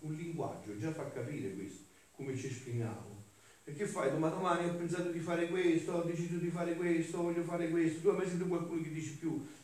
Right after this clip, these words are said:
"Se Dio vuole, vorrei fare questo, chissà se Dio vuole questo." No,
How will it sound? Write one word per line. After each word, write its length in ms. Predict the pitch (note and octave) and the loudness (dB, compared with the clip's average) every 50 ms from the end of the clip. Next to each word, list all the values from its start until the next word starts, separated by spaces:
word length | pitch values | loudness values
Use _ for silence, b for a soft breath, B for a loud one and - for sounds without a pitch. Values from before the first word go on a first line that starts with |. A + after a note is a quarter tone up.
| - - - | -20 -20 -18
"Se 220 | - - G3 F3 - | -14 -10 -10 -10 -8
Dio 140 | - - - | -8 -6 -6
vuole, 400 | - - - - - - - G#2 - - - - - - - - | -6 -6 -6 -6 -8 -8 -10 -10 -12 -14 -16 -16 -18 -18 -16 -12
vorrei 360 | - D#3 D3+ D3+ D#3 D3+ D3+ | -10 -8 -4 -2 -2 -2 0
fare 260 | D#3 D#3 D#3 D#3+ D#3 - | 0 0 0 0 -2 -2
questo, 480 | F3+ E3+ - - G2+ - - - G#2 - | -4 -4 -4 -6 -6 -8 -10 -8 -6 -4
chissà 460 | - D3 D3 - D#3+ D#3 - - - A2+ | -4 -4 -4 -4 -4 -4 -4 -6 -6 -6
se 160 | A#2+ A#2 A#2+ | -4 -4 -4
Dio 200 | A#2+ C#3+ C#3 C3 | -2 0 0 2
vuole 280 | B2+ C3+ B2+ B2+ B2+ B2 | 2 2 2 2 0 -2
questo." 460 | - E2 - - - - - - - | -2 -2 -2 -4 -4 -6 -6 -6 -4
No, 260 | - - D3 C#3+ - | -2 -2 -2 -2 -2